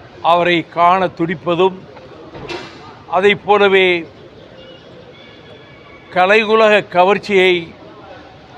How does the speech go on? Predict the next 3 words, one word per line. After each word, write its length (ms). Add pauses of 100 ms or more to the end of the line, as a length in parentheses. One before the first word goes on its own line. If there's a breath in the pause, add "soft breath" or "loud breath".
(460)
நேசிக்கின்ற 580 (180)
இளைஞர்களும் 600 (120)
அவரை 200